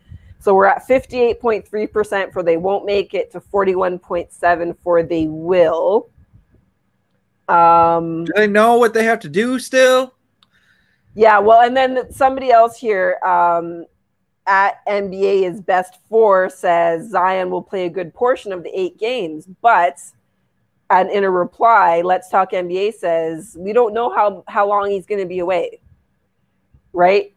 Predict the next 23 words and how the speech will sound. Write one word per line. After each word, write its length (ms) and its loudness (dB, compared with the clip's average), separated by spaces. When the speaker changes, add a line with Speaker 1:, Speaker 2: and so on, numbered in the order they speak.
Speaker 1:
He's 240 -6
just 260 2
left, 380 0
however 340 2
long 240 0
he's 160 -8
away. 320 -2
He's 280 -12
now 300 -2
has 260 -4
to, 180 -10
if 140 0
he 160 -12
does 320 0
come 300 -10
back, 560 -2
he 260 -8
now 240 2
has 280 -2
to 100 -6
come 240 -6
back, 400 0
re-quarantine 1300 -6